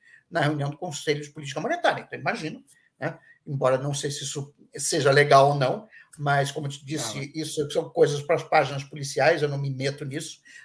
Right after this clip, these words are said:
Speaker 1: tá? Mas eu imagino que, como o Haddad e o Galípolo são muito amigos, é evidente que o, o Galípolo vai dizer pro Haddad o que, que o pessoal discute nas reuniões do, do cupom,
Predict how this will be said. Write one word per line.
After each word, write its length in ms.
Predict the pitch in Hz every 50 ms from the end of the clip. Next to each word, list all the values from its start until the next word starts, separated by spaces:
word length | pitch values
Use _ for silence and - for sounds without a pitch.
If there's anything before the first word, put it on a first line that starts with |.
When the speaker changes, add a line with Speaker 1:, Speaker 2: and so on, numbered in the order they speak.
| - _
Speaker 1:
tá? 240 | - 139 165 165 - - - -
Mas 160 | - 320 -
eu 60 | 147 147
imagino 520 | 143 143 139 139 120 120 120 156 180 -
que, 120 | - 160
como 480 | 139 - - 127 117 117 123 120 113 - - _ _ _ -
o 180 | - 131 135
Haddad 500 | 127 123 - 131 123 120 120 120 - 127
e 220 | 123 120 123 123 123
o 140 | 120 120 127
Galípolo 460 | 135 127 123 117 127 - - 139 135
são 160 | - - 151
muito 180 | 123 120 - 185
amigos, 400 | 254 294 277 233 - 320 302 349
é 40 |
evidente 460 | 392 - 302 240 139 127 139 - - -
que 60 | -
o, 500 | 247 180 175 156 151 - 139 127 123 120
o 20 | 120
Galípolo 420 | 127 120 120 123 - - 190 202
vai 120 | 226 -
dizer 280 | 233 220 269 226 - -
pro 200 | - 196 202 226
Haddad 320 | 233 233 - 131 127 135
o 60 | - -
que, 120 | - -
que 160 | _ - 339 349
o 60 | -
pessoal 260 | - 302 - 175 160
discute 360 | 160 - - - 151 147 156
nas 160 | 190 226 226
reuniões 320 | 226 233 226 226 226 233 240
do, 260 | 277 277 339 349 349
do 80 | 349 339
cupom, 440 | - 403 - - - 220 - -